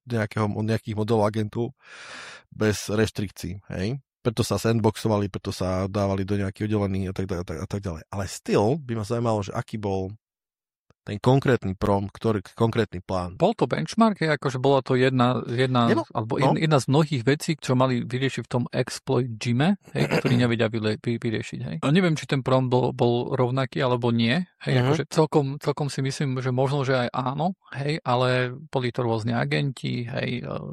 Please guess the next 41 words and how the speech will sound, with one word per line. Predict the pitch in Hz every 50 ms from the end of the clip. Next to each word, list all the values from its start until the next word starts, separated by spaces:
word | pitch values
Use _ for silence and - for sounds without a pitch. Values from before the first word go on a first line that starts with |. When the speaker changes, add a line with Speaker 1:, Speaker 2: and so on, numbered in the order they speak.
| - - _ -
Speaker 2:
napríklad | 120 - - - - - _ - - _ _ _ _
ten, | _ - 135 131 131 - 110 - - - -
ten | _ - 117 113
agent, | - - 127 123 131 117 113 -
ktorý | - - 127 127 117
nakoniec | 117 117 - - 127 123 120 117
akože | 120 - - 131 - - 123 -
sa | -
prelomil | 120 - - 127 120 123 123 127 123 120
do | 120 120 117
Hugging | 123 127 120 - 131 127
Faceu, | - - - 131 - - 156
hej, | 127 131 127 - -
to | 131
bol, | 120 139 131 117 120 - - 185 -
to | - -
bolo | - 139 120 120
niečo, | 123 143 - 135
čo | - - 139 127
mal-, | 120 117 120
bol-, | 117 120 131 - 135
bolo | 131 123 127 131
na | 131 127 - -
interný | 139 120 - 147 123 127 123 120
výskum, | 156 156 - - - 135 120 131
hej, | - 120 120 -
čo | - 143
bolo | - - - 127 131
ono, | 127 123
hej. | 147 - 127 139 - - - - - - - - - _
Ale | - 143 135 139 -
ten | 156 143 139
už | 123 - -
prešiel | 143 165 160 - - 131
napríklad | 120 117 113 - 127 120 - - 123 113
akože | 117 113 - 127 104 120
niektorými | 120 120 117 - - 127 120 117
vecami | 113 110 - - 135 123 123
a | 117
napríklad, | 123 123 - 123 - 127 - -
um, | 123 123 123 120 127 123